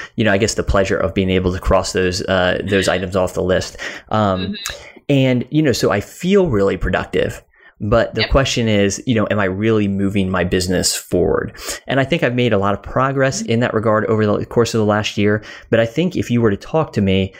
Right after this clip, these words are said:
Speaker 1: um, a year ago even, I don't even know if I'd realize I would,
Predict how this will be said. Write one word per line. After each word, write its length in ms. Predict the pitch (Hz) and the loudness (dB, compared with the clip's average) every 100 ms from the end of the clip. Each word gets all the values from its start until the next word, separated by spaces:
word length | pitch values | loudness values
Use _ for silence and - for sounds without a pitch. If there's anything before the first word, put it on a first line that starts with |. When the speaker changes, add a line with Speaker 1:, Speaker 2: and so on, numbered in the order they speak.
| - _ | -20 _
Speaker 1:
um, 440 | 104 104 98 95 - | 0 0 0 -2 -2
a 80 | 101 | -2
year 240 | 104 131 | 2 2
ago 280 | 107 95 85 | 2 0 0
even, 380 | 73 90 73 - - - - _ - | 0 0 -2 -4 -10 -20 -20 _ -4
I 100 | 139 | 0
don't 140 | 175 | 2
even 180 | 156 131 | 2 2
know 140 | 117 | 0
if 100 | 113 | 0
I'd 160 | 107 95 | -2 -2
realize 760 | 92 101 110 117 123 131 120 - _ _ | -2 0 2 0 -2 -4 -8 -16 _ _
I 140 | 101 | 0
would, 200 | 104 104 | 2 2